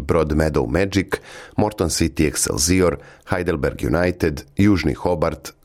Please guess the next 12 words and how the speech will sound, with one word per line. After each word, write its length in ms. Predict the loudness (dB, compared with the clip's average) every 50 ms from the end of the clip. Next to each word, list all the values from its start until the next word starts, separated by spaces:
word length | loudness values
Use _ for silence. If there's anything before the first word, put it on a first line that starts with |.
| -2
Canberra 380 | 0 0 2 2 2 2 0 -2
Croatia, 800 | -2 0 0 2 2 2 0 -2 -2 0 2 2 2 2 0 -4 -8 -16 -20 -16 -8
Spirit 480 | -6 -4 -2 0 2 2 4 2 2 0
sa 260 | 0 0 0 0 0
severozapada 800 | 0 0 0 2 2 2 0 0 0 0 -2 -2 -2 -4 -4 -4 -2
Sydneya, 580 | -2 0 2 2 2 2 2 2 2 2 0 -2 -6 -12 -20 -20 -12 -6 -2
Bayswater 560 | 0 0 0 0 0 0 0 -2 0 -2 -4
City 640 | -2 0 2 2 2 0 0 0 2 2 2 0 -4 -14 _ 0
i 80 | 2 2
Northeastern 800 | 4 4 2 0 0 0 0 0 0 -2 0 0 0 0 0 -2 -2 -2
Metro 420 | -2 -2 0 -2 -2 -4 -4 -2
Stars. 600 | 0 0 0 0 -2 -2 -2 -2 0 0 0 -2